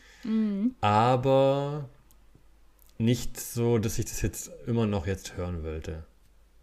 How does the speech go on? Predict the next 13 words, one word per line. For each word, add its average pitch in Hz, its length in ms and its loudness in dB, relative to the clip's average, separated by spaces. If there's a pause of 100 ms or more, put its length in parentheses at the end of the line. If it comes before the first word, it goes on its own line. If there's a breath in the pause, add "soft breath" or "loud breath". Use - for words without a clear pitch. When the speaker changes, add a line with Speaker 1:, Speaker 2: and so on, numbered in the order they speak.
(560)
Speaker 1:
Mhm. 196 220 2
Speaker 2:
Weil, - 640 -2
ich - 140 -6
weiß 113 180 0
nicht, 95 160 -4
also 98 200 0
kann 113 220 0
man 135 160 4
das 135 180 2
jetzt 135 200 -2
noch 131 280 -4
hören? 139 420 0
Also 101 440 -4